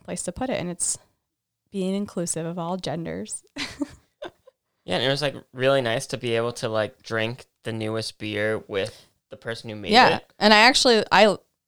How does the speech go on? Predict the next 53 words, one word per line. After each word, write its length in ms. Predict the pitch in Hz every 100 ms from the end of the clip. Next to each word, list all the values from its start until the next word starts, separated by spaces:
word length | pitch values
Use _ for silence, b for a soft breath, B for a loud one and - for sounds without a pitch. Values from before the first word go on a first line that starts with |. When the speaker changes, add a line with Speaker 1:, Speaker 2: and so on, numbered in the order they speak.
| _
Speaker 1:
I 80 | 190
know 100 | 190
I 80 | 175
just 220 | 170 156
said 120 | 175 151
I 80 |
don't 240 | 160 156 147
like 320 | 160 - -
double 240 | 175 160
I 120 | 143 147
P 160 | 170 175
As 140 | 208 - _ _ _
that 200 | 180 -
much, 300 | - 185 -
and 80 | 135
I 60 |
only 160 | 143 160
like 180 | 151 -
two, 220 | 202 165
but 120 | 170
I 40 | 156
actually 260 | 143 180
like 140 | 175 233
this 180 | 262
one 140 | 302 294
too, 200 | 381 302 196
'cause 160 | 226 202
it 100 | 240
was 160 | 240
not 300 | 214 247 208
bitter. 360 | 180 - - 196 _
It 80 | 196
had 160 | 208 208
a 100 | 185
very 360 | 190 190 196
good 200 | 196 185
balance 720 | 165 160 156 135 - - - _ _ _ _ _ _ _ -
of 80 | 170
all 200 | 170 170
of 80 | 170
the 120 | 147
ingredients. 680 | 156 147 85 87 185 - -
Speaker 2:
It 120 | - 170
was 360 | 180 180 - -
a 80 | 131
hazy 640 | 139 160 175 170 160 151
New 180 | 151 151
England 240 | 143 143 -
style 320 | 139 131 117
I 180 | 104 117
P 220 | - 123
A, 420 | 120 107 104 101 -
yet 420 | 120 113 -